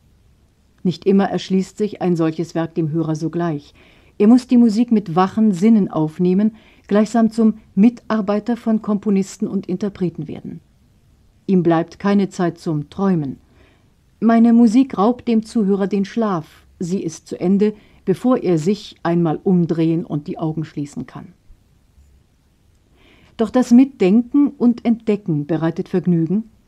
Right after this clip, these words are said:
aktiviert Verstand und Gefühl. Auch in diesem Sinne ist Schwäns Streben nach einer kollektiven Kunst zu verstehen.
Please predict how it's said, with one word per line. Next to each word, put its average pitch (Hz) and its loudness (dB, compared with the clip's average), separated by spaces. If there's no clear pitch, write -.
aktiviert 170 0
Verstand 160 -6
und 156 -8
Gefühl. 165 -8
Auch 170 -4
in 175 2
diesem 185 2
Sinne 202 2
ist - -6
Schwäns 156 -2
Streben 190 0
nach 160 -4
einer 160 -4
kollektiven 175 -2
Kunst 147 -6
zu 156 -10
verstehen. 156 -10